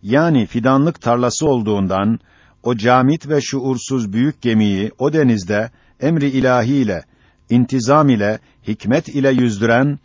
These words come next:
kaptanlık eden melaikeye Hut namı ve o tarlaya izni ilahi ile nezaret eden melaikeye Sevr ismi ne kadar yakıştığı zahirdir.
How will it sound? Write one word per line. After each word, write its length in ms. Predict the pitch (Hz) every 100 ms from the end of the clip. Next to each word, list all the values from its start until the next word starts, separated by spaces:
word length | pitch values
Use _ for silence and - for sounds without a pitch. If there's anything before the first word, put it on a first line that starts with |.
| _ _
kaptanlık 580 | - 110 - 127 139 175
eden 240 | 160 139 135
melaikeye 840 | 127 123 123 117 107 113 107 110 _ _ _
Hut 320 | 139 180 117
namı 500 | 127 120 107 110 131 _ _ _
ve 100 | 90
o 220 | 101 143
tarlaya 480 | 175 156 143 139 135
izni 340 | 127 127 117 131
ilahi 480 | 127 131 127 120
ile 240 | 170 139 123
nezaret 480 | 120 120 123 123 123
eden 240 | 113 120
melaikeye 800 | 117 117 117 113 - 110 113 139 - _ _
Sevr 380 | - - 147 165 151 -
ismi 500 | 117 - 101 110 - _ 92
ne 120 | 139
kadar 280 | 180 143 131
yakıştığı 680 | 120 - 113 - 113 135
zahirdir. 680 | 98 110 107 120 90 87 -